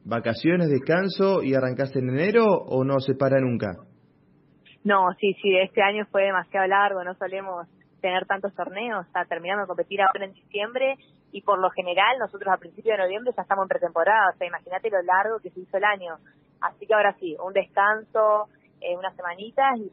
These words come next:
Speaker 2: ya después volvemos con todo, pero sí, eh, a veces es muy necesario escuchar el cuerpo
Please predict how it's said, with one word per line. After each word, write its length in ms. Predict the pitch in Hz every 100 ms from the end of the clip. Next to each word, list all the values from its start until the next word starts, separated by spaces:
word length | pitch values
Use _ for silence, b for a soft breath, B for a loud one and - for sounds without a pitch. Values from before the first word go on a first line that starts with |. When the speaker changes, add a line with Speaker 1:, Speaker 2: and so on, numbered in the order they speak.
| -
Speaker 2:
ya 220 | 180 180
después 240 | 170 - 185
volvemos 320 | 180 185 180
con 160 | 175
todo, 240 | 180 220 175
pero 160 | - 156
sí, 220 | 202 180 _ _ _ -
eh, 360 | 170 160 160 160
a 140 | 170
veces 200 | 185 247 202 185
es 40 | 185 185
muy 100 | 202
necesario 360 | 208 - 196 190
escuchar 320 | 185 190 180
el 100 | 175
cuerpo 640 | 196 196 185 190 196 233